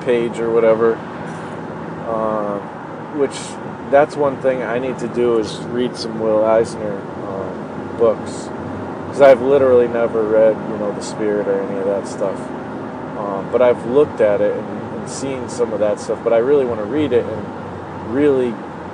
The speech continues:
get a good idea of what he was doing. And,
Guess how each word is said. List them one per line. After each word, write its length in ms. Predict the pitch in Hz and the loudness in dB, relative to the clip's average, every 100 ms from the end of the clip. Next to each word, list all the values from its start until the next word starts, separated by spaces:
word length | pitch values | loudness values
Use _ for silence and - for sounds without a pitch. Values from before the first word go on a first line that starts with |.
| - - | -12 2
get 180 | 127 113 | 4 4
a 80 | 101 | 2
good 240 | 117 127 110 - - - - 113 | 2 4 2 0 -12 -12 -10 -4
idea 560 | 110 101 120 123 107 | -4 -2 -2 2 2
of 280 | 104 110 98 | 2 0 -2
what 180 | 110 117 | -2 -2
he 120 | 117 | -2
was 220 | 104 95 | -6 -8
doing. 380 | - 120 117 113 | -2 0 0 -2
And, 140 | 104 | -6